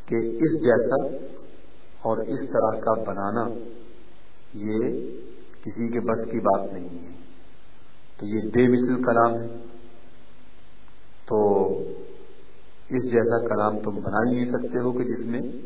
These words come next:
غیب کی خبریں ہو۔ تو اس لیے بھی جو ہے تم اس کلام کو یہ مان لو کہ یہ اللہ کا کلام ہے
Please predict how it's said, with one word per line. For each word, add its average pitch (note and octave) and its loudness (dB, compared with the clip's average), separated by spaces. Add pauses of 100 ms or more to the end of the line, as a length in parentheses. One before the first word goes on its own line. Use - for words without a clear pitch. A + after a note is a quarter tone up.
(280)
غیب A#2+ 8
کی B2 2
خبریں A2+ 2
ہو۔ A2+ 0 (640)
تو G#2+ -4
اس G#2 -4
لیے A2+ 4
بھی A#2 8
جو G#2 4
ہے G#2+ 2
تم G2 -2 (800)
اس G#2 -4
کلام G2+ -2
کو G#2 -4
یہ G2+ -4
مان A2+ 2
لو A#2 2 (580)
کہ G#2 -4
یہ G#2 2
اللہ G2+ 2
کا A2+ 2
کلام G#2+ 2
ہے - -4